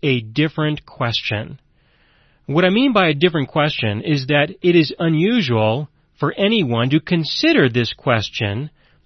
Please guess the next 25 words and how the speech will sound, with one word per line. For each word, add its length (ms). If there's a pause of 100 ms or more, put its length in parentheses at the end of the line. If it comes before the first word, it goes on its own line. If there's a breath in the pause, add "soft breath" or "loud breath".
(160)
when 140
it 120
comes 300
to 100
this 200
discussion, 600
when 100
it 100
comes 300
to 80
this 180
debate 680 (400 soft breath)
about 360
can 360
a 120
person 640 (320 soft breath)
lose 400
their 160
salvation 920 (140)
or 160
not. 420 (560)
This 280
is 120
a 60
question 720